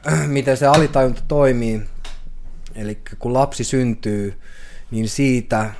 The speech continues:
ensimmäiset kuusi viiva seitsemän vuotta niin meidän aivot toimii semmoisella tasolla kuin theta.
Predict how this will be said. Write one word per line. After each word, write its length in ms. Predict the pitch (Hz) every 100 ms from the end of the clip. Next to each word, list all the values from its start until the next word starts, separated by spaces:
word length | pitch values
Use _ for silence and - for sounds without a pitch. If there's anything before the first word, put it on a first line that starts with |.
| -
ensimmäiset 640 | 123 123 110 110 107 104 104
kuusi 320 | 127 127 -
viiva 180 | 110 104
seitsemän 640 | 104 113 107 - 101 95
vuotta 560 | 92 98 92 - - 95 - - - - -
niin 300 | 98 101 98
meidän 440 | 101 98 98 101 -
aivot 400 | - 113 104 98
toimii 340 | - 98 98 95
semmoisella 560 | - 104 104 104 98
tasolla 460 | 95 101 101 101 90
kuin 200 | - 92
theta. 360 | - 139 139 113